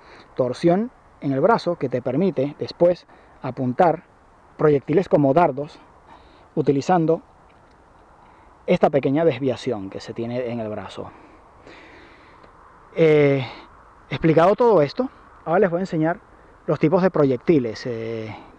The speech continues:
que se pueden utilizar con este tipo de arma. A nivel básico y general se pueden disparar tres tipos de proyectiles con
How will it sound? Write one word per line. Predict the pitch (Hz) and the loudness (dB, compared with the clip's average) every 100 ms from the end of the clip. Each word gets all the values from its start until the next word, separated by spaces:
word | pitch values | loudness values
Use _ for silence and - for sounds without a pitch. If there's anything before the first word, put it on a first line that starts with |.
| - | -8
que | 131 127 120 120 | -4 -4 -4 -6
se | - | -6
pueden | 123 143 | -4 0
utilizar | 156 139 131 135 | 2 2 0 -2
con | 139 143 | -2 -4
este | 131 135 | -4 -6
tipo | 131 127 | -6 -6
de | 107 | -6
arma. | 95 101 - - - - - - - _ _ _ _ _ _ _ _ _ _ _ - | -10 -16 -20 -20 -20 -20 -20 -20 -20 _ _ _ _ _ _ _ _ _ _ _ -6
A | 165 | 0
nivel | 175 233 | 2 4
básico | 254 247 226 220 | 4 2 0 0
y | |
general | 180 160 185 226 - _ _ _ - | 2 2 2 2 -2 _ _ _ -14
se | - | -6
pueden | 151 190 | -2 0
disparar | 214 170 135 170 196 - _ _ - - | -2 -2 0 0 -2 -8 _ _ -20 -2
tres | 214 226 | 2 2
tipos | - 214 208 170 | 0 -4 -4 -4
de | 160 | -4
proyectiles | 147 147 143 135 202 208 196 | -4 -2 -2 -2 0 0 -2
con | - 139 | -6 -8